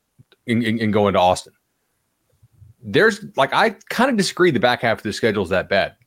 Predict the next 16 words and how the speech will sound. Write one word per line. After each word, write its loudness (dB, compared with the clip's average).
Baylor 2
beat -2
T -2
C -6
U 2
pretty -4
good, 0
or, 0
or 0
Texas -4
Tech, -2
rather, 0
pretty -6
good -2
this -10
weekend. -6